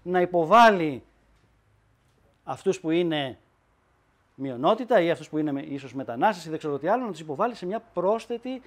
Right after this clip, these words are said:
εκμετάλλευση και καταπίεση. Αυτό συμβαίνει και στο εσωτερικό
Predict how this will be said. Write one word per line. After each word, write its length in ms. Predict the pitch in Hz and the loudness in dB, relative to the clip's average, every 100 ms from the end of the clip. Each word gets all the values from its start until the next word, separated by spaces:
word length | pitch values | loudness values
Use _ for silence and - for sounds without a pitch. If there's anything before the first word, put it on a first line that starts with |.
| _ | _
εκμετάλλευση 600 | - 165 147 196 233 - | -10 -6 -4 -2 -4 -8
και 80 | 226 | -16
καταπίεση. 680 | 226 233 254 135 - - _ _ _ _ _ _ - | -14 -10 -6 -6 -6 -18 _ _ _ _ _ _ -18
Αυτό 180 | 143 202 | -14 -8
συμβαίνει 260 | 143 220 | -6 -6
και 80 | 214 | -6
στο 100 | 180 | -10
εσωτερικό 520 | 160 165 139 214 240 | -8 -8 -4 -2 -4